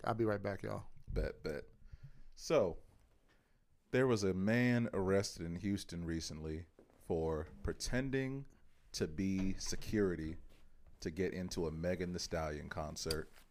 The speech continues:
Speaker 2: And the way I found out about this was a post that,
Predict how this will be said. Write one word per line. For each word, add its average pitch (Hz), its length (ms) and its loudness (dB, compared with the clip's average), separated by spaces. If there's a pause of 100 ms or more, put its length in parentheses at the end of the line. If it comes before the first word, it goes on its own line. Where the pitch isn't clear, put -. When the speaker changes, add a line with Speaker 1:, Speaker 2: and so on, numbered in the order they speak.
(460)
Speaker 2:
And 92 180 -2
the 92 60 0
way 147 260 6
I 127 100 8
found 123 300 4
out 131 160 4
about 95 280 4
this 95 160 -2
was 90 200 0
a 87 40 -6
post - 580 2 (440)
that, 95 400 4